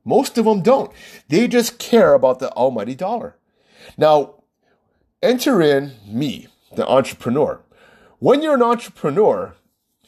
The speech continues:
you are hands-on. You get your, you get your feet, elbows, and hands all dirty. And it is based upon learning a skill,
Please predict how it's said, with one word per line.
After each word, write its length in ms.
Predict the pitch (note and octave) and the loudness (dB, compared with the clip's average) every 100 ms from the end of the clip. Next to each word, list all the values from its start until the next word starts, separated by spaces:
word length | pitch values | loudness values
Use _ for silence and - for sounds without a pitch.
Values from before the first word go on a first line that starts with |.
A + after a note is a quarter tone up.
| _ _ | _ _
you 220 | D3 B3 | -2 2
are 120 | G3 | 2
hands-on. 920 | C3 - E3+ F#3+ A3 F#3 C3+ G2+ G2+ G2+ | 0 -6 -4 -4 -4 0 0 0 -4 -6
You 140 | G3+ | -6
get 320 | E3+ A3 G#3+ | 0 0 0
your, 280 | D3+ B2+ A2+ _ _ - - | 0 0 -2 _ _ -20 -8
you 140 | G#3 | -6
get 260 | F#3 A3+ G#3+ | 0 0 0
your 140 | A#2+ | -6
feet, 420 | - - G#3 G#3 - | -8 -8 -6 -8 0
elbows, 480 | D#3+ F3+ E3+ E3 A2+ - | 4 4 2 -6 -8 -8
and 180 | D#3+ | -6
hands 420 | D#3 E3 F3 C#3 A2+ | -4 -4 -4 -4 -2
all 200 | D#3+ D3+ | 0 0
dirty. 480 | F#3 C#3+ G2 A2 _ _ _ - - _ - | 0 -2 -4 -12 _ _ _ -20 -20 _ -4
And 200 | C3+ C#3 | -4 0
it 120 | F3+ | 0
is 160 | F3 A#2 | -2 -2
based 360 | B2+ A#3 - | -2 0 0
upon 500 | G3+ - A#2+ A2 G2+ F2 | -4 0 0 0 -2 -6
learning 380 | G#2+ G#3+ D4+ | 0 0 0
a 40 | B3 | -2
skill, 600 | - C#3 A2 F2+ C3 | -2 -4 -2 -4 -6